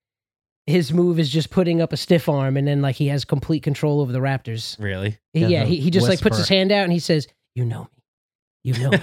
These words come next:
Speaker 2: <laughs>
Speaker 1: And then Blue's like, "Find my son." <laughs>
Speaker 3: I wish they casted Caesar,
Speaker 1: Yeah.
Speaker 3: the dog whisperer.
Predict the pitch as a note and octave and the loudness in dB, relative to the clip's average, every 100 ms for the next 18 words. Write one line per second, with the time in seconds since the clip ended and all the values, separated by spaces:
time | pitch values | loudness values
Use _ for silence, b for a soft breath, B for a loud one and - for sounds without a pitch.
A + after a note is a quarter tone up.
0 | - F3 - - - - - - E3 D#3+ | 0 -2 -2 -4 -2 -4 -4 -2 2 2
1 | D#3 D#3+ D3+ D3 C#3+ A#3+ C4 C4+ B3 A#3 | 4 2 2 -2 0 2 2 2 2 2
2 | B3 C4+ C4+ B3 A3 C3+ - C#3 C#3+ E3+ | 0 0 0 0 0 -2 0 2 2 2
3 | - G3+ - - B2 A#2+ - B2 G2 - | 0 -2 -4 -4 -2 -2 -4 -4 -4 -10
4 | - A2+ A#2 C#3 D3 - _ _ _ _ | -6 -4 -2 -4 -4 -8 _ _ _ _
5 | - B3 A#3 A3+ - A#3+ F3 C3 A#2+ A2+ | 0 2 4 2 -2 -2 0 2 0 0
6 | A#2 A2+ A#2 B2 A#2+ - C#3+ D3+ | -2 -2 0 -2 -2 -2 -4 -4